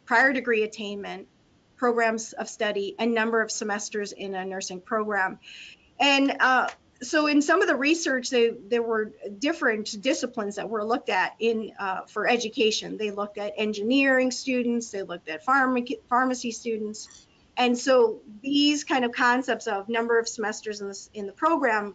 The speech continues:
came up. So that's why I added it to my study. Uh, also looking at the differences of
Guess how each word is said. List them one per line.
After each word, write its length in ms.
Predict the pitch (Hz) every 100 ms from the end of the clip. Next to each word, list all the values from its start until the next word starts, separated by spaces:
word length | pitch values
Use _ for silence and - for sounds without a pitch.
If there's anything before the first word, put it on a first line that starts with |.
| -
came 280 | 247 214 220
up. 220 | 190 -
So 140 | 240
that's 260 | 220 220 247
why 180 | 214 196
I 60 | -
added 340 | 214 214 190
it 140 | - -
to 220 | 226 196
my 240 | 190 190
study. 480 | 196 - 170 - - _ - - - -
Uh, 280 | 214 202 202
also 320 | 262 285 294
looking 420 | 247 262 262 240
at 120 | 226
the 80 | 220
differences 580 | 220 220 226 214 220 208
of 160 | 208